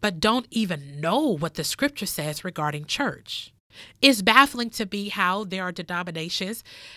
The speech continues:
that debate on, uh, the way to baptize. Either you baptize in the Father, Son, and the Holy Spirit or in the name of Jesus. There are literally b-,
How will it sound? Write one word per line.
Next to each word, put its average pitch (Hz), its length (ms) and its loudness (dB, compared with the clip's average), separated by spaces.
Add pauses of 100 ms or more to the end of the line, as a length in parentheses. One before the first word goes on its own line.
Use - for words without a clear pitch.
that 196 260 -2
debate 190 520 0
on, 156 520 -2 (440)
uh, 185 240 6
the 185 160 0
way 185 200 2
to 202 100 0
baptize. - 840 -4 (200)
Either 202 240 2
you 180 180 -2
baptize 180 600 -2
in 175 60 -8
the 165 60 -6
Father, 170 280 0
Son, 170 180 -4
and 165 100 -6
the 165 60 -4
Holy 170 240 -4
Spirit 196 380 -2
or 175 100 2
in 165 140 -4
the 170 80 -4
name 170 260 -4
of 175 80 -6
Jesus. - 640 -8 (440)
There 277 160 10
are 302 60 4
literally 302 420 4
b-, 180 220 -8